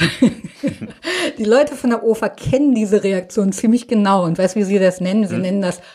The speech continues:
Speaker 2: postmortale Schlauheit.
Speaker 1: <laughs>
Speaker 2: Im Ernst. Also Christian Schulz würde dir entgegnen, ja, aber das war vorher nichts weiter als eine Vermutung. Mit der Fallanalyse ist aus deinem reinen Verdacht eine hohe Wahrscheinlichkeit geworden.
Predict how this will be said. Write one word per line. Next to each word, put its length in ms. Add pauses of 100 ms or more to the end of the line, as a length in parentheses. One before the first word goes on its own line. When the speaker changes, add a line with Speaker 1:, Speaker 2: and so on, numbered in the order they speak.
(240)
Speaker 2:
postmortale 1120
Schlauheit. 840
Speaker 1:
<laughs> 1080
Speaker 2:
Im 120
Ernst. 320
Also 200
Christian 360
Schulz 380 (180)
würde 240
dir 140
entgegnen, 500
ja, 400 (460)
aber 140
das 200
war 120
vorher 480
nichts 280
weiter 260
als 180
eine 160
Vermutung. 720 (140)
Mit 100
der 80
Fallanalyse 800
ist 160
aus 160
deinem 260
reinen 480
Verdacht 600
eine 260
hohe 300
Wahrscheinlichkeit 840
geworden. 560